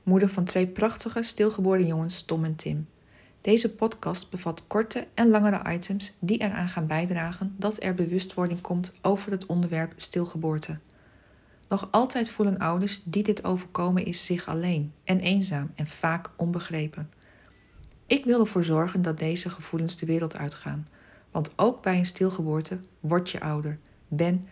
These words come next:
en blijf je altijd ouder. In deze aflevering heb ik het over: "Ik mis mijn kindjes nog altijd."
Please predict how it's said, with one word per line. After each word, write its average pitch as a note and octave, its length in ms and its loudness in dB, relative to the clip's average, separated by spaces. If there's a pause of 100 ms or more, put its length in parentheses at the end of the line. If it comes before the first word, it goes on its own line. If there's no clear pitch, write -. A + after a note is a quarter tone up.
(340)
en G#3+ 280 4 (320)
blijf D#3 260 0
je - 140 -10
altijd F3+ 400 0
ouder. D#3 380 -4 (760)
In E3 160 2
deze G#3 320 4
aflevering G3+ 800 0
heb F3+ 160 2
ik F3 80 0
het E3+ 160 -6
over: D#3 400 -4 (360)
"Ik F3+ 220 0
mis G3 260 6
mijn D3+ 200 0
kindjes F3+ 460 -2
nog - 200 -8 (220)
altijd." E3 640 0